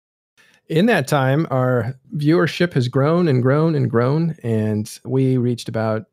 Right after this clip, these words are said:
an average of sixty-five hundred listeners per episode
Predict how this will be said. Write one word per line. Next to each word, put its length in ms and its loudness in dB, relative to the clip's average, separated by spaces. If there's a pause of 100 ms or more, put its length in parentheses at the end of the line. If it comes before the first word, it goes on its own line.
(120)
an 260 -8
average 480 -6
of 160 -10
sixty-five 720 -6
hundred 400 -2
listeners 600 -8
per 420 -8
episode 580 -10